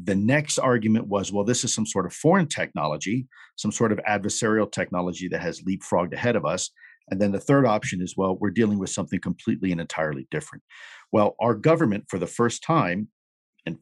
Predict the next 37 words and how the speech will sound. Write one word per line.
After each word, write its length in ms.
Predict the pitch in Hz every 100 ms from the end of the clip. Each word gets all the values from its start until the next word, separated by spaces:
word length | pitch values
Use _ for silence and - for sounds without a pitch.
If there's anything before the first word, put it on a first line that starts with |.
| 175
and 160 | 98
frankly, 320 | - 127 143 87
this 220 | 87 -
has 100 | 95
been 160 | -
going 180 | - 95
on 140 | 92 92
now 140 | 87
for 100 | -
thirty 280 | - 85 82
years, 380 | 95 110 78 - _ _ _ _ _ _
with, 260 | 110 104 -
with 220 | 98 92
discussions 520 | 113 - 110 - 107
such 200 | - 101
as 120 | 95 -
T 220 | - 104
R 140 | 87
three 260 | 85 87 82
B 240 | 78 95
and 140 | 92 73
whatnot. 360 | 69 78 78 - - - -
But 120 | 101
for 140 | - 101
the 100 | 98
first 280 | - 170 165
time, 220 | 156 131
our 80 | 107
government 400 | 113 101 92 -
has 160 | 92
come 220 | - 110
out 140 | 101 -
for 140 | 117 127
the 80 |
record 360 | 110 98 - 98
and 100 | 78
said 340 | - 101 92